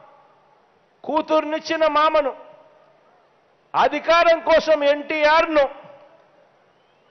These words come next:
వెన్నుపోటు పొడిచడం కూడా ఇప్పటి తరి-, ఇప్పటి తరానికి అది తెలియదు అన్నది కూడా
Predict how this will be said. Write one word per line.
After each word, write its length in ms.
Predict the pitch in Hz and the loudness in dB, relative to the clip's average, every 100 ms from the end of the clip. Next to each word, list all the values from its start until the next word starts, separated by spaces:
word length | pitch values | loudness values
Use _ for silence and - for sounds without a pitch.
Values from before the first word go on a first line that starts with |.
| - | -20
వెన్నుపోటు 800 | 131 123 247 320 339 349 349 349 | -10 0 0 2 0 2 2 2
పొడిచడం 520 | 320 339 320 320 311 | 0 -2 0 -2 -2
కూడా 520 | - 311 349 403 359 - - - - _ _ _ 1017 571 1047 - 807 807 807 _ _ _ _ _ _ - | -2 0 2 2 0 -6 -20 -20 -20 _ _ _ -20 -20 -20 -20 -20 -20 -20 _ _ _ _ _ _ -20
ఇప్పటి 580 | 143 240 - - 320 320 | -12 -10 -6 -2 -2 -2
తరి-, 600 | 302 294 320 330 - 403 | 0 0 -2 -6 -8 -8
ఇప్పటి 380 | 269 - 311 | -6 -2 -2
తరానికి 840 | 294 277 277 320 339 320 302 277 277 - - - _ _ _ _ - | 0 0 2 2 0 -4 -4 -4 -6 -14 -20 -20 _ _ _ _ -4
అది 200 | 208 247 | -4 -4
తెలియదు 600 | - - 226 294 339 349 | -8 -2 -2 0 -2 0
అన్నది 460 | 349 349 330 320 302 | 2 2 2 2 2
కూడా 540 | 269 294 302 277 247 | 0 0 4 4 2